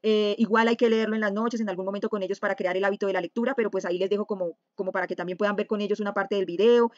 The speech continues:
eh, y puedan de pronto entender un poco más ellos que necesitan más una parte visual para poderse enamorar de la lectura. Y acá tenemos como una frase que dice, "Estas actividades están diseñadas para hacer que la lectura de la Isla del Tesoro sea interactiva y entretenida tanto en el colegio como en la casa,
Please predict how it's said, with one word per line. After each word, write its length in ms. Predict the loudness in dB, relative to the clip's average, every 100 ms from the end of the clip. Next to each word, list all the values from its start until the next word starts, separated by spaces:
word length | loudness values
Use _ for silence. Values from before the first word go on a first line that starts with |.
| -14 -6
eh, 380 | 0 2 2 0
y 80 | -2
puedan 260 | 2 2 2
de 80 |
pronto 220 | -2 -2 -2
entender 340 | -2 -2 -4
un 60 | -4
poco 220 | -6 -2
más 200 | -2 0
ellos 220 | -2 -2
que 80 | -4
necesitan 380 | -6 -6 -6 -4
más 120 | -6
una 140 | -4
parte 200 | -4 -4
visual 300 | -4 0 -2
para 180 | 0 -4
poderse 280 | -2 -2 -2
enamorar 380 | -4 -4 -4 -2
de 80 |
la 80 | -2
lectura. 320 | -2 -4 -6 -10 _ _ -20 _ _ 0
Y 80 | 2
acá 180 | 4
tenemos 240 | 4 2 2
como 140 | 2
una 140 | 2 2
frase 240 | 0 2
que 80 | 2
dice, 240 | 2 2
"Estas 180 | 0 0
actividades 380 | 0 2 4 2
están 180 | -2 -4
diseñadas 440 | -2 0 0 0
para 120 | 0
hacer 180 | 0 -2
que 80 | 0
la 80 | -2
lectura 400 | 2 2 2 0 _ 4
de 140 | 6
la 120 | 8
Isla 200 | 6 6
del 100 | 6
Tesoro 320 | 4 4 4 4
sea 180 | 2
interactiva 460 | 2 2 0 2 2
y 60 | 4
entretenida 480 | 0 -2 0 -2
tanto 200 | -2 -2
en 60 | -2
el 80 | -2
colegio 400 | 2 4 4 2
como 240 | 2 2
en 60 | 0
la 100 | 0
casa, 320 | 0 0 -2